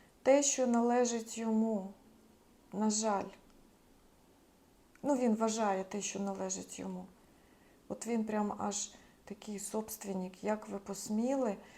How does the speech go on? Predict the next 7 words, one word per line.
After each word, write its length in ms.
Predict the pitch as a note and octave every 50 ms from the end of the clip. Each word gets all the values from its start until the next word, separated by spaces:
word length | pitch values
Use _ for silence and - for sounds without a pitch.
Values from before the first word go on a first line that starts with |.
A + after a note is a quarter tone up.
| - - -
в 120 | G3+ G3+
мене 360 | G#3 A3+ A#3+ A#3+ A#3 A#3 A3 G#3
забрати 840 | G#3+ G#3+ G3+ G3+ G#3 G#3+ A3 A#3 C4 C#4 C4+ - - G3+ F#3 F#3 F#3+ - - - - - - - - - - - - -
те, 200 | - A#3 A#3+ B3
що 260 | A#3+ - - - A3+ A3
я 200 | G#3 G#3+ G#3 G3+
маю?» 800 | G3+ G3 G#3 A3 A#3+ C4+ D4 D4 C4+ A#3 A3 G3+ F#3+ F3+ E3+